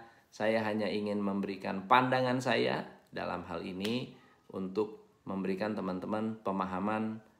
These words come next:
dan juga memberikan perspektif saya. Saya bukan jagoan cryptocurrency, saya juga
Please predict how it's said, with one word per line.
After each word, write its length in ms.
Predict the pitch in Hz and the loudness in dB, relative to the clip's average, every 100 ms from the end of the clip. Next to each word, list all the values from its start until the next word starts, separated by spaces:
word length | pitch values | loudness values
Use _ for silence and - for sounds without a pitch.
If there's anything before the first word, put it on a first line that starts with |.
| _ _ | _ _
dan 220 | 95 95 | -6 -4
juga 580 | 92 90 104 104 101 104 - - | -4 -2 0 2 0 -2 -8 -10
memberikan 720 | 104 98 95 95 95 104 104 101 | -4 -2 0 0 0 -2 -2 0
perspektif 500 | 104 - 120 - 107 | -2 0 -2 0 -2
saya. 300 | 95 87 - - - _ _ _ | 0 -2 -4 -12 -20 _ _ _
Saya 240 | - 101 | 2 4
bukan 400 | 104 98 98 101 - - _ _ _ | 4 2 0 -2 -8 -18 _ _ _
jagoan 640 | - 87 95 95 92 87 85 - | -2 -2 0 2 2 0 -6 -10
cryptocurrency, 960 | - 95 95 92 92 87 87 135 175 - - - - - | -4 -2 -2 -2 -2 -4 -2 -2 -2 -8 -20 -20 -20 -8
saya 400 | 101 101 101 95 | 2 4 4 2
juga 320 | 98 90 95 | 0 -2 -2